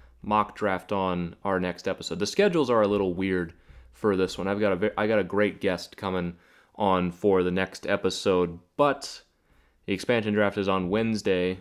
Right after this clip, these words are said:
when I record, and it's not gonna be released until Thursday, and it's gonna, it's gonna be weird. I'm gonna have a mock draft on the next episode and basically full looking at expansion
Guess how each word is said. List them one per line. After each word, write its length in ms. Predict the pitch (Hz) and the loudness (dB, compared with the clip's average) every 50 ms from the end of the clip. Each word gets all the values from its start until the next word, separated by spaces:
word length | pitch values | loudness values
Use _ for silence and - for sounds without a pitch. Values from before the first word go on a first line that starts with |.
| - - | -10 -10
when 220 | - 101 98 98 | -6 -4 -2 0
I 120 | 95 92 92 | 0 0 0
record, 720 | 87 87 85 - - - 120 110 101 92 92 90 90 98 - _ _ _ _ _ _ _ _ - | -2 -2 -4 -6 -4 0 2 4 4 4 4 2 0 -4 -12 _ _ _ _ _ _ _ _ -8
and 600 | 87 90 90 90 87 87 85 85 82 82 82 85 | -6 -4 -2 -2 -2 -2 -4 -4 -6 -8 -8 -10
it's 120 | 85 - - | -10 -8 -6
not 140 | 98 90 - | -6 -6 -6
gonna 100 | 90 87 | -4 -6
be 80 | 87 | -4
released 380 | 87 87 90 95 92 87 - - | -4 -2 -2 -2 -2 -4 -6 -10
until 220 | 87 - 87 87 | -8 -8 -8 -12
Thursday, 760 | - - - 131 139 139 131 113 123 113 107 101 98 98 98 - _ _ _ _ _ _ _ _ _ _ _ _ _ _ _ _ _ _ _ - | -6 0 2 4 4 4 2 2 0 0 0 2 0 -2 -4 -6 _ _ _ _ _ _ _ _ _ _ _ _ _ _ _ _ _ _ _ -6
and 960 | 101 95 95 95 95 95 95 95 95 95 95 92 92 92 92 92 92 90 87 - - - - - _ _ _ _ _ _ _ _ _ _ _ _ _ _ _ _ _ _ _ _ _ _ _ _ _ _ _ _ _ | -4 -2 0 0 0 0 -2 -2 -2 -2 -2 -4 -4 -4 -4 -4 -6 -8 -10 -12 -16 -18 -18 -20 _ _ _ _ _ _ _ _ _ _ _ _ _ _ _ _ _ _ _ _ _ _ _ _ _ _ _ _ _
it's 100 | - - | -8 0
gonna, 240 | - 175 170 156 135 - | 2 4 4 4 4 4
it's 180 | 165 165 170 | 2 0 2
gonna 200 | - 185 175 170 | 2 2 4 4
be 120 | 156 147 131 | 4 4 4
weird. 320 | 107 101 85 - 69 80 | 4 2 0 0 -2 -2
I'm 120 | 95 113 | 0 2
gonna 200 | 117 135 139 131 | 2 4 4 2
have 180 | 120 127 123 120 | 2 0 0 0
a 60 | 120 | 0
mock 320 | 113 107 107 107 101 - - | 0 2 0 0 -2 -2 -2
draft 440 | - 104 95 92 92 - - - | 0 2 2 2 2 -2 -2 -2
on 120 | 104 98 95 | -2 -2 0
the 60 | 92 | 0
next 300 | 92 92 92 - - - | -2 -2 -4 -4 -4 -4
episode 440 | 92 - - 90 - - 95 90 87 | -4 -4 -6 -8 -4 -2 0 0 0
and 80 | 85 85 | 0 2
basically 380 | 90 90 87 - - 104 95 | 0 0 0 -2 -6 -6 -6
full 520 | 82 - - - 110 110 107 107 107 101 95 | -6 -8 -8 -2 0 2 2 2 2 0 0
looking 340 | 101 101 101 - 104 98 98 | -2 -4 -2 -4 -4 -4 -2
at 100 | 95 95 | -2 -4
expansion 840 | 90 - - - - 92 90 90 87 - - 92 90 90 87 87 | -4 -6 -8 -4 -2 -2 -2 -2 -4 -4 -4 -4 -2 -4 -4 -6